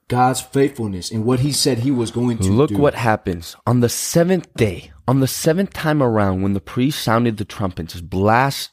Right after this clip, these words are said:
Speaker 2: Josiah commanded the armies,
Speaker 1: Mm.
Speaker 2: "Shout, for the Lord has given you the
Speaker 1: Come on.
Speaker 2: city. The city and all the riches in it are devoted to the Lord.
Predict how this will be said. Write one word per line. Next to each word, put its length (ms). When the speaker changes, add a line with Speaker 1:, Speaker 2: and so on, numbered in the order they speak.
Speaker 2:
Josiah 720
commanded 640
the 180
armies, 460
Speaker 1:
Mm. 120
Speaker 2:
"Shout, 720
for 200
the 140
Lord 420
has 340
given 340
you 200
the 100
Speaker 1:
Come 140
on. 60
Speaker 2:
city. 300
The 140
city 440
and 200
all 340
the 160
riches 440
in 120
it 180
are 100
devoted 640
to 120
the 80
Lord. 480